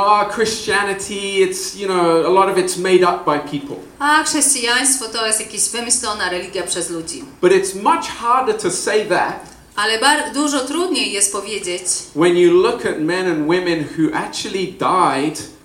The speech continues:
Speaker 1: for that truth.
Speaker 2: powiedzieć to, kiedy widzisz, że ludzie naprawdę umarli za tę prawdę.
Speaker 1: Why would they die for a fairy tale?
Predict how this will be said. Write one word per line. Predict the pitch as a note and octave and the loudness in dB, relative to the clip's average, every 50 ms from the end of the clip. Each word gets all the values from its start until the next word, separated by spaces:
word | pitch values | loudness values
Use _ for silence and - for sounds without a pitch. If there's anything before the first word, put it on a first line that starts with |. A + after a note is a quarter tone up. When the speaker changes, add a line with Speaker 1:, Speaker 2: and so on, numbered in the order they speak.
| - - - - - | -20 -20 -20 -6 0
Speaker 1:
for | F3+ D#3+ D3+ D3+ D3 C#3+ C#3+ - | 2 4 6 6 4 4 2 -4
that | C#3 C3+ C3+ C3 - - - | -6 -6 -6 -8 -10 -12 -8
truth. | D3 A#2+ - C#3+ - - | -8 -8 -8 -8 -12 -10
Speaker 2:
powiedzieć | - A3 A3 C#4 D4+ C#4+ C#4 B3 C4 - - | -10 -6 -4 -4 -2 -2 -2 -4 -4 -4 -6
to, | A#3+ A#3 A#3 - | -6 -8 -6 -6
kiedy | A#3+ A#3+ A3 A3+ | -8 -6 -6 -10
widzisz, | - A3+ C#4 D4 D4 C#4 B3+ B3+ C4 B3 | -6 -4 -4 -4 -4 -4 -6 -6 -4 -4
że | A#3 A3+ A#3 | -4 -4 -2
ludzie | C4+ C#4+ D#4 C#4+ C4 B3 B3 | -2 -2 -2 0 -2 -2 -2
naprawdę | B3 A#3+ B3 - D4 D#4 D#4+ D#4+ C#4+ C#4+ C#4 B3 | -2 -6 -4 -2 2 2 2 2 2 0 2 2
umarli | A#3+ A#3 A#3 C#4+ E4 F4+ - A3+ G#3+ G#3+ F#3+ | 0 0 2 2 2 4 2 0 -4 -6 -6
za | G#3 F#3 | -6 -4
tę | - G3 F3+ | -4 -6 -8
prawdę. | - D#3+ F3 F3+ F3 - D#3+ D3 D3 | -8 -6 -6 -6 -6 -6 -8 -6 -2
Speaker 1:
Why | C#3 D3+ E3 E3+ G3 G#3 G#3+ G#3+ | 0 2 4 4 4 4 4 2
would | G#3 F#3+ - | 2 0 2
they | F3+ E3+ E3+ E3 | 4 4 4 4
die | E3+ F3+ F3+ F#3+ A3 A3+ G#3 F#3 D#3 - - | 2 2 4 6 6 6 6 4 2 0 0
for | E3+ E3 D#3 | 2 2 2
a | D#3 | 2
fairy | D#3 - F#3+ G3+ F3 G#3 G#3+ G#3+ G#3 | 2 2 2 4 4 4 2 0 -2
tale? | - - B3+ E3+ C#3+ C3+ B2 | -4 -4 -2 0 0 0 -2